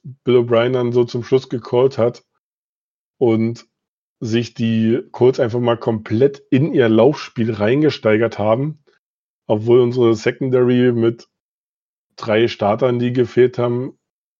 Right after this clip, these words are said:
dann hat ein Vernon Hargreaves gespielt, der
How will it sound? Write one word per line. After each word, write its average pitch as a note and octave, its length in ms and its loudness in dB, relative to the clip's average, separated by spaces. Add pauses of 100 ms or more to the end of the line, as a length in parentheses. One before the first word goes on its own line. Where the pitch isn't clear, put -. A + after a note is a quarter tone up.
(760)
dann A2 200 -2
hat A#2+ 220 -2
ein A2+ 220 -2
Vernon A2+ 360 0
Hargreaves A#2 520 0
gespielt, B2+ 500 -4
der A2+ 460 0